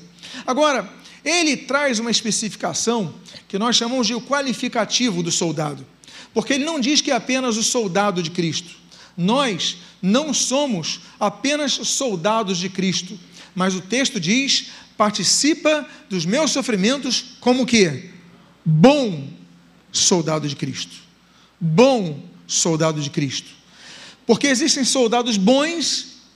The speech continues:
e existem soldados maus. Existem soldados que fazem o seu trabalho e existem soldados que apenas vestem uma farda.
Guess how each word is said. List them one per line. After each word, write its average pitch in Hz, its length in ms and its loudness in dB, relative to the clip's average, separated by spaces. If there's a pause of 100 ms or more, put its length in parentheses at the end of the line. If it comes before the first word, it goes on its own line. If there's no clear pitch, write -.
(240)
e 240 80 -2
existem 240 380 0
soldados 226 580 0
maus. 220 840 0 (580)
Existem 269 400 2
soldados 269 640 2
que 262 100 -2
fazem 277 540 0
o 240 80 0
seu 233 220 2
trabalho 254 580 2 (400)
e 247 120 4
existem 262 360 0
soldados 247 540 2
que 294 80 -2
apenas 294 500 0
vestem 254 460 0
uma 294 200 2
farda. 240 600 0